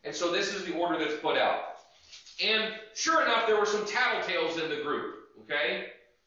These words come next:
Uh, th-, this is way worse than somebody calling you out for not wearing a mask in public, okay? This is way worse. The Chaldeans,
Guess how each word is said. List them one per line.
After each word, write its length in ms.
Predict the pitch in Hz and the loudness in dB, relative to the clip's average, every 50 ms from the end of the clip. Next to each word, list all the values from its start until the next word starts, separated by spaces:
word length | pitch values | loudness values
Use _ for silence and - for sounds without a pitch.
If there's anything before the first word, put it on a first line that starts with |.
| _ _ _ _ - | _ _ _ _ -12
Uh, 360 | 135 131 127 - - - - | -8 -6 -4 -4 -4 -6 -8
th-, 120 | - 160 - - - - - - _ _ _ _ _ _ _ _ _ _ _ _ _ _ _ - | -10 -12 -14 -14 -18 -20 -20 -20 _ _ _ _ _ _ _ _ _ _ _ _ _ _ _ -4
this 180 | 175 185 180 - | -2 0 0 0
is 180 | - - 180 185 | 0 0 2 2
way 280 | 220 226 214 220 220 226 | 4 4 4 6 6 6
worse 300 | 220 - - - - - | 4 4 4 2 0 -2
than 160 | 170 156 156 | -2 -2 -2
somebody 480 | 147 - 165 160 156 151 151 156 156 | -2 -2 0 0 2 2 2 0 0
calling 380 | - 160 156 151 151 - - 151 | 0 0 2 2 2 0 0 0
you 80 | 147 143 | 0 0
out 180 | 143 143 - | 0 0 -2
for 60 | - | -2
not 200 | - - - 127 | 0 0 0 0
wearing 280 | 135 139 139 139 135 131 | 2 2 2 0 0 0
a 20 | |
mask 420 | - - - - - - - - - | 0 0 0 0 0 -2 -4 -8 -10
in 140 | 120 113 - | -10 -8 -6
public, 380 | - - - - - - - 101 104 | -4 -4 -4 -4 -8 -10 -12 -14 -10
okay? 260 | - - - 110 110 | -4 -2 -2 0 0
This 200 | 131 135 - - | -2 -2 -4 -4
is 180 | - - - 131 | -8 -8 -6 -2
way 200 | 139 135 135 135 | -2 -2 0 0
worse. 260 | 135 131 - - - - - - - - | 0 0 0 0 -4 -6 -12 -18 -16 -10
The 80 | 156 156 | -10 -6
Chaldeans, 1000 | 151 - 202 202 220 - - - - - - - 170 - 214 226 226 - - - | -2 2 2 4 4 2 0 0 0 2 2 2 2 2 0 -2 -4 -6 -8 -12